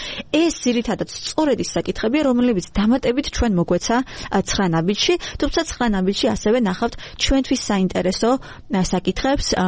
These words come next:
პირველ საკითხს, რომელიც უკავშირდება იმას, რომ, ამ, დეზინფორმაცია და ანტიევროპული პროპაგანდა ამ ქვეყანაში უნდა შეწყვეტილიყო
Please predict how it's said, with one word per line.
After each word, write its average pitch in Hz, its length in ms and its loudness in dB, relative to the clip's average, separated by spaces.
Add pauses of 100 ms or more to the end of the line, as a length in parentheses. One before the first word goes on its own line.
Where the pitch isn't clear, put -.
(100)
პირველ 190 500 2
საკითხს, - 500 -4
რომელიც 170 340 2
უკავშირდება 185 640 0
იმას, 175 260 2
რომ, - 140 -2 (400)
ამ, 180 320 2
დეზინფორმაცია 190 920 2
და 156 140 2
ანტიევროპული 185 680 2
პროპაგანდა 170 500 0
ამ 170 100 0
ქვეყანაში 175 440 -2
უნდა 160 160 2
შეწყვეტილიყო 202 720 0